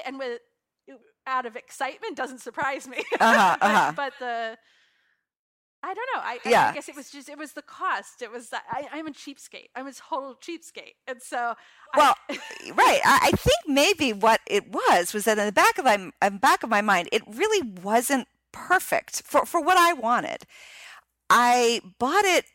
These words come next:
Speaker 2: because I was fascinated by it and because of this interesting history that I thought it might have, but it really wasn't the right size. I'm not a huge fan of the brown background. And so, and of course, the,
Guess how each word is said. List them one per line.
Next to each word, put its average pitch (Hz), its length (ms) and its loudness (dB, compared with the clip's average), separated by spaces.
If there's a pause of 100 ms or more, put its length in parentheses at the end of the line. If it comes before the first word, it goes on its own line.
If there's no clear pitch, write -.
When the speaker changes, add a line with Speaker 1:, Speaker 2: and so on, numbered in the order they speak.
(140)
Speaker 2:
because 240 300 -6
I 262 60 2
was 226 260 -4
fascinated 202 840 -2
by 170 680 2
it 160 320 0 (200)
and 190 640 0 (140)
because 208 300 -6
of 196 80 -6
this 185 320 -4
interesting 220 440 -6
history 262 440 -6
that 180 140 0
I 170 100 2
thought 180 200 2
it - 80 -2
might 160 180 -2
have, 180 540 2 (460)
but 160 200 4
it 165 180 -2
really 214 220 0
wasn't 160 240 -6
the 160 60 -4
right 143 200 0
size. 339 600 2
I'm 180 100 0
not 170 140 0
a 170 60 -2
huge 247 580 -6
fan 285 240 0
of 254 100 -2
the 208 80 -6
brown 175 300 0
background. 294 920 2 (500)
And 262 220 4
so, 262 380 2
and 233 180 4
of 202 80 -2
course, 185 260 0
the, 202 140 -4